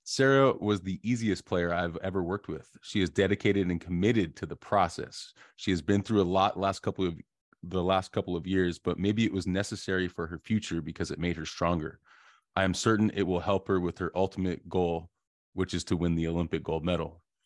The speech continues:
I'm really happy with her recent successes. I'm glad her and Kelly have partnered back up. It's all about timing, and this is their time."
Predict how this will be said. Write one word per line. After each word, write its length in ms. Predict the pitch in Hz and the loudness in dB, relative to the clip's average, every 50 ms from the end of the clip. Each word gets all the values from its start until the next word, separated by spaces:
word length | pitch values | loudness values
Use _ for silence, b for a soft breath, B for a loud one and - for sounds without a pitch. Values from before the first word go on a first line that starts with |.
| _ _ _ _ _ _ _ _ _ _ _ _ _ _ _ - | _ _ _ _ _ _ _ _ _ _ _ _ _ _ _ 0
I'm 320 | 95 92 92 92 92 92 | 2 4 4 4 4 4
really 340 | 92 98 110 117 117 113 107 | 4 4 4 6 6 4 4
happy 300 | 101 113 101 101 - 104 | 4 2 2 2 2 0
with 160 | 101 92 - | 0 0 0
her 100 | - 90 | -2 -2
recent 300 | 90 95 90 - 92 82 | -2 -2 -2 -4 -8 -10
successes. 640 | - 98 - - - 107 107 - - 110 104 92 90 | -10 -12 -4 0 2 2 2 2 0 -2 -2 -2 -4
I'm 140 | 82 85 85 | -6 -6 -2
glad 300 | - 95 95 95 95 90 | 0 0 2 2 2 2
her 160 | 90 101 92 | 2 2 2
and 100 | 87 85 | 2 0
Kelly 360 | - - 101 95 92 90 87 | -2 0 0 0 0 0 -2
have 140 | 85 85 82 | -2 -4 -4
partnered 380 | - - 98 85 85 87 85 78 | -2 0 0 0 -2 -4 -4 -4
back 300 | 87 82 82 - - 104 | -6 -6 -6 -2 2 4
up. 260 | 107 101 104 - - | 4 4 4 0 -4
It's 180 | - 87 - - | -10 -12 -8 -4
all 160 | - 87 92 | -2 0 2
about 260 | 90 90 87 - - | 2 2 0 0 -2
timing, 420 | - - 90 90 92 92 90 90 - - | -2 -2 0 0 0 0 0 -2 -4 -8
and 180 | 78 78 80 | -8 -8 -8
this 180 | 85 82 - - | -8 -8 -8 -10
is 120 | 85 76 | -10 -8
their 180 | 76 80 80 80 | -6 -8 -8 -8
time." 420 | - - - - - 50 - - | -10 -10 -10 -10 -10 -10 -12 -16